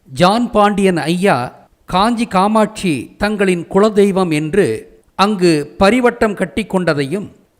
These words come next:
காமாட்சிக்கு பூப்பல்லக்கு எடுத்ததையும் பதிவிட்ட விடியத்தை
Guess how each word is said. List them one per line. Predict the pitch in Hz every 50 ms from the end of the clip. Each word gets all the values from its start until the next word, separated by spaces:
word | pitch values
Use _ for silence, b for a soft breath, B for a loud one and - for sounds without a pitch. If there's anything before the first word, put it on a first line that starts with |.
| - -
காமாட்சிக்கு | 190 208 240 254 269 247 - - - 220 - - - 180 156 135 110 - - - _ _ _ _ -
பூப்பல்லக்கு | 240 269 262 - - 233 226 214 208 196 - - 190 165
எடுத்ததையும் | 170 185 214 220 - 208 180 180 170 165 165 151 123 107 - - _ _ - 208
பதிவிட்ட | 202 202 226 202 185 - - 196 180
விடியத்தை | 156 156 160 202 196 151 - - - 214 180 95 80 -